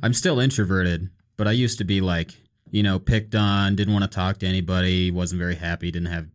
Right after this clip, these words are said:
any friends for certain portions. Really didn't leave my house for a long time until I was, like,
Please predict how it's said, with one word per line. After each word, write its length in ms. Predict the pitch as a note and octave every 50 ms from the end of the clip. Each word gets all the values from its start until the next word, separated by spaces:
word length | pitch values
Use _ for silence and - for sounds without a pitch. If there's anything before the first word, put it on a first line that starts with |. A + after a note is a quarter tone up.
| _ _ -
any 160 | C2+ F2 F2 E2+
friends 460 | - - F2+ F2 E2 F2 F2 F2 -
for 140 | - - F2+
certain 320 | - - G2 F#2 F2 F2+ G2
portions. 520 | - F#2 F2+ F2 F2 - - F2 E2+ - - _ _ - - - _ _ -
Really 340 | - B2+ D#3 F#3 G3 G#3 E3+
didn't 300 | B2+ A2+ C3+ C#3+ C3+ B2 A#2+
leave 200 | B2+ C3 B2+ -
my 140 | G2+ F2+
house 300 | F2 F2+ F#2 A2 B2 -
for 140 | - - B2+
a 60 | B2+
long 260 | B2+ B2+ B2+ B2+ B2+ B2
time 280 | - C3 B2+ C3 B2+ A2
until 220 | G2 G#2+ A2+ G#2
I 60 | G#2+ G#2+
was, 200 | G2+ G2 - -
like, 180 | F2 E2+ E2